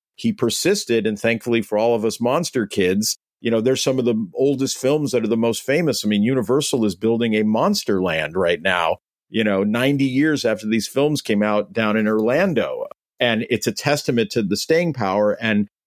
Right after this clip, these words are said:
his father was completely against them. And again, this is from my presentation. There's a quote that I sort of end with,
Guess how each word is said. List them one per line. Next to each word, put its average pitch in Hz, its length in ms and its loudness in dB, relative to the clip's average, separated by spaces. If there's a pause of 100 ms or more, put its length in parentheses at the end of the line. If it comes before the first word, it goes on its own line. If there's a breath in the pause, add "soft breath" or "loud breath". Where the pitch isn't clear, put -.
(120)
his 117 180 0
father 131 320 2
was 120 160 -2
completely 127 480 -2
against 120 400 -2
them. 107 160 2
And 107 40 2
again, 110 260 2
this 110 180 -2
is 107 100 0
from 107 220 0
my 104 120 2
presentation. 110 720 0
There's 104 180 2
a 98 60 -2
quote - 380 0
that - 100 0
I 202 80 4
sort 104 240 0
of 87 100 0
end 139 400 0
with, 95 280 -2